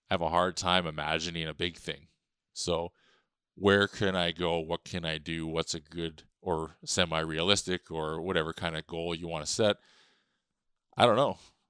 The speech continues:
I just, I wanna talk in front of more people. I wanna share my story with more people.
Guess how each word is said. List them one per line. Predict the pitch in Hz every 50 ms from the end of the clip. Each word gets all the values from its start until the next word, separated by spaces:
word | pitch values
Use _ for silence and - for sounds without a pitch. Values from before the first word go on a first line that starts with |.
| _ _ -
I | 98 104
just, | 107 107 - 98
I |
wanna | 95 92 98 90
talk | - - 107 95 95 -
in | 90 82
front | - - 92 87
of | 85
more | 82 85 85
people. | - - 110 113 - 151 151 147
I | 101
wanna | 85 80 80 80 80
share | - - 92 85 85
my | 85 80
story | - - - 82 85 85 85 82
with | 80 78 76 - -
more | 82 80 78
people. | - - 95 92 - - 98 98 95 -